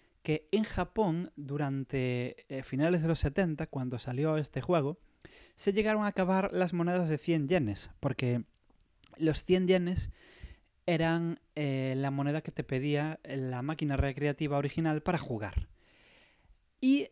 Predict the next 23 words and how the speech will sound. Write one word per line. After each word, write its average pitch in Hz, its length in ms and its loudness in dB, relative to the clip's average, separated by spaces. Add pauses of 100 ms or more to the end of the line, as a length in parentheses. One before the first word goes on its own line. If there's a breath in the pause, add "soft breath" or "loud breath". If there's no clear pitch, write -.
(160)
em, 143 1120 0
se 214 200 4
dice 180 280 0
que - 120 6
se - 180 8
acabaron 202 580 4
porque 131 400 -2
los 127 160 -2
japoneses 190 540 0
estaban 180 520 6
locos 214 540 6 (380 loud breath)
jugando 185 380 2
al 190 60 4
Space 156 260 2
Invaders 139 300 0
todo 143 140 2
el 110 120 2
día. 104 260 -2 (1300 soft breath)
Eh, 175 440 2
esto 175 280 4
no 160 120 8
es 151 160 4
verdad. 110 360 2